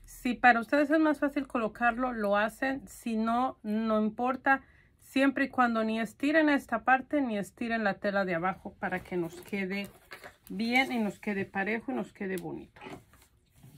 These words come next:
Entonces empezamos por aquí. Ahí vamos a moverla. Siempre rematen, recuerden. Si no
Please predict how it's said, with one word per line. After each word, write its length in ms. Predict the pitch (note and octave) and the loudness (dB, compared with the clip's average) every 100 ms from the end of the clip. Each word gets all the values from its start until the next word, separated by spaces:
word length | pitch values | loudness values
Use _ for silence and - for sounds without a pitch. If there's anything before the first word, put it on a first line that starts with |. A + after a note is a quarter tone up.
| - | -6
Entonces 540 | G3 F3+ G3 G3 - | -6 -4 -4 -6 -6
empezamos 600 | F3 E3 E3 - G#3 F3 - | -8 -8 -16 -10 -6 -6 -8
por 220 | - C4 | -8 -6
aquí. 360 | C4+ D4 D4+ - _ _ _ _ _ - _ - - _ _ - | -4 -4 -4 -6 _ _ _ _ _ -20 _ -20 -20 _ _ -14
Ahí 240 | - - | -10 -10
vamos 440 | - - - - - | -10 -12 -12 -14 -14
a 80 | - | -14
moverla. 640 | - E3+ - C4 C#4+ D4+ D4 - - - - - - - _ _ _ - _ - - - - - _ - - - - - - - - _ _ _ _ _ - - - - - - - _ _ - - - - - - - | -14 -16 -10 -10 -10 -12 -12 -14 -16 -16 -12 -12 -12 -18 _ _ _ -20 _ -18 -18 -16 -18 -18 _ -20 -20 -20 -10 -10 -10 -16 -20 _ _ _ _ _ -18 -10 -6 -6 -8 -14 -18 _ _ -20 -12 -8 -8 -8 -12 -4
Siempre 340 | C4 C4 C#4 | -2 0 0
rematen, 720 | C4 A3 G#3 C4+ D4 D#4+ D#4+ B3+ | 0 0 0 0 0 2 2 0
recuerden. 640 | G3+ - A3+ C4 C#4+ D#4 - - - - - - - - - - - - - - - - - | -4 -2 0 0 0 0 -2 -14 -14 -12 -12 -12 -14 -18 -20 -16 -14 -12 -12 -10 -10 -12 -16
Si 320 | - - C#4+ C#4 | -20 -2 4 6
no 220 | D4+ | 6